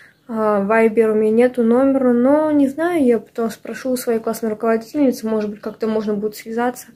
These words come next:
Также я еще смонтировала один влог, мне осталось смонтировать еще влог с нашего, как его называют, когда мы ходили на День города, приезжал Хабиб. А, еще у меня что-то с голосом происходит, у меня иногда бывает интонация, которая мне не нравится. Сейчас я, в принципе, говорю как-то тоже странно, я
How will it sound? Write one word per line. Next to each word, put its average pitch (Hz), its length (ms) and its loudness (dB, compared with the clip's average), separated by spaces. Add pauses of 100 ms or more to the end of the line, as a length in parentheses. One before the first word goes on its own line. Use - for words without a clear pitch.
(380)
Также 269 260 6
я 262 120 6
еще 262 160 2
смонтировала 262 580 2
один 277 280 4
влог, 254 280 2
мне 240 100 2
осталось 240 400 0
смонтировать 240 560 2
еще - 180 -4
влог 247 580 2
с - 140 -14
нашего, 233 840 0 (840)
как 240 220 -10
его 226 140 0
называют, 226 600 2
когда 240 260 4
мы 233 140 4
ходили 240 320 4
на 233 160 6
День 233 240 6
города, 262 420 6
приезжал 226 460 0
Хабиб. 214 540 -4 (480)
А, 220 320 0
еще 214 340 -2
у 370 40 4
меня 349 180 4
что-то 277 240 2
с 240 80 0
голосом 262 440 6
происходит, 226 720 0
у 214 40 -4
меня 220 300 2
иногда 226 280 4
бывает 220 300 0
интонация, 226 520 0
которая 247 300 0
мне 240 200 6
не 240 160 6
нравится. 226 540 0
Сейчас - 380 -2
я, 277 80 -2
в - 60 -12
принципе, 294 380 -2
говорю 240 360 2
как-то 233 340 0
тоже 233 300 0
странно, 302 460 -2
я 208 260 -4